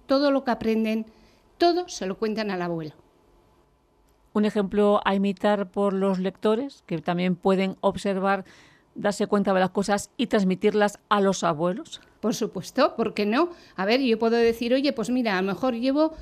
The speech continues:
Speaker 1: muchos años sin ir a Pamplona. Yo hace muchos años y Pamplona era así en aquella época que yo estaba. ¿Cómo es ahora? ¿Me la pueden decir?".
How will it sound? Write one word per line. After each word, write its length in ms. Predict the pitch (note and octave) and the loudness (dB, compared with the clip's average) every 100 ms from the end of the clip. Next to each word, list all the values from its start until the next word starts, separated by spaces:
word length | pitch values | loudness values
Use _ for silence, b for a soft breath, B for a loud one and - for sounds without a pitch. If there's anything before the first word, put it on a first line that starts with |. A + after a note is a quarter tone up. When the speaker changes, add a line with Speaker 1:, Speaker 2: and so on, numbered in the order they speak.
| B - | B 0
Speaker 1:
muchos 300 | C4+ C#4+ D4+ | 0 0 0
años 220 | D4+ D#4 | 2 2
sin 120 | C4 | 0
ir 100 | A#3+ | 0
a 80 | A#3 | 0
Pamplona. 420 | A3+ G3+ G3 F#3 | -2 -2 -2 -2
Yo 140 | F#3 A3 | 0 -2
hace 160 | A3 | -2
muchos 300 | A3+ A3+ A3+ | -2 -4 -4
años 380 | D4 D#4+ E4+ E4+ | 2 4 4 2
y 80 | - | -4
Pamplona 460 | A3 G3 B3 C4 B3+ | -4 -2 0 0 2
era 180 | C4 A#3 | 0 -2
así 400 | - B3+ F#3 - - | -2 -2 -2 -4 -6
en 120 | G3 | -6
aquella 320 | F#3 G#3+ F3 | -2 -2 -2
época 340 | D#3 D#3 E3 | -4 -10 -10
que 100 | F3 | -8
yo 80 | D#3+ | -8
estaba. 340 | E3 D#3 D#3 D#3+ b _ - | -8 -12 -14 -14 b _ -2
¿Cómo 220 | D4+ A#3 | 2 2
es 140 | - | -2
ahora? 320 | E3+ F3 F3 | -4 -4 -4
¿Me 100 | F3 | -4
la 120 | F3+ E3 | -4 -4
pueden 260 | G#3+ B3 | -4 -2
decir?". 400 | G3 A3+ G#3+ - | -4 -4 -4 -4